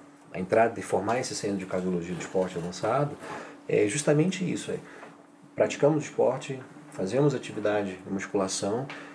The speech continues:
e, e nesse meio a gente observa como esses atletas ele eram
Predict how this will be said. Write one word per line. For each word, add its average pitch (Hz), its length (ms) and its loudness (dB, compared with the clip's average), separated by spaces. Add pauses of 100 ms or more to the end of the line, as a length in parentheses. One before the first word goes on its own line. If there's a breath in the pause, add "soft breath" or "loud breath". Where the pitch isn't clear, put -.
(200 loud breath)
e, 113 400 -2
e 117 240 -6 (100)
nesse 139 340 4
meio 127 220 2
a 139 40 6
gente 147 180 -2
observa 143 440 0 (100)
como 180 480 6
esses 143 260 0
atletas 123 580 -2
ele 147 160 0
eram 135 380 0